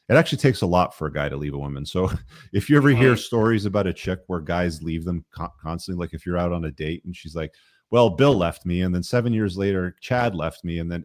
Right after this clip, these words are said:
Speaker 1: you know, eight years later, Kevin from sales left me," it's like,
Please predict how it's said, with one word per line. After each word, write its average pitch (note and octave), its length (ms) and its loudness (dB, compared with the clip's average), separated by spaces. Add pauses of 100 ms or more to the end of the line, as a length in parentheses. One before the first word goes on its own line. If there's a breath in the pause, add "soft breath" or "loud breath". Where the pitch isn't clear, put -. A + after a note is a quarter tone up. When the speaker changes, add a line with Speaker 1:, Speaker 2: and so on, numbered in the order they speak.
(260)
Speaker 1:
you G2 140 -6
know, F2+ 240 -4
eight G#2 180 -4
years G2+ 280 0
later, F#2+ 380 0 (340 soft breath)
Kevin B2+ 300 2
from G#2 180 -6
sales B2 380 -2
left D#2+ 180 -6
me," F2 80 -6
it's E2 140 -12
like, E2+ 180 -4